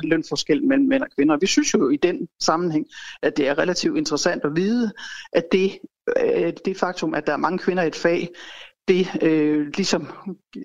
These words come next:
har et negativt udslag på lønnen, og dermed også, ja, kvinder er jo typisk ansat i fag, hvor der er mange kvinder, og mænd er typisk ansat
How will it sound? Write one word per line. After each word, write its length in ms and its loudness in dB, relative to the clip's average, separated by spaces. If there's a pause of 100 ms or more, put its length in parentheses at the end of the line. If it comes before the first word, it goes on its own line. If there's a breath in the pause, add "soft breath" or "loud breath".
har 200 2
et 100 0
negativt 540 2
udslag 400 2
på 100 2
lønnen, 320 2
og 120 2
dermed 300 4
også, 360 2 (600 loud breath)
ja, 120 2 (440)
kvinder 220 2
er 60 4
jo 120 4
typisk 340 0
ansat 300 0
i 60 -2
fag, 180 0
hvor 80 2
der 80 2
er 40 2
mange 180 2
kvinder, 260 2
og 80 4
mænd 180 2
er 100 4 (140)
typisk 260 0
ansat 400 0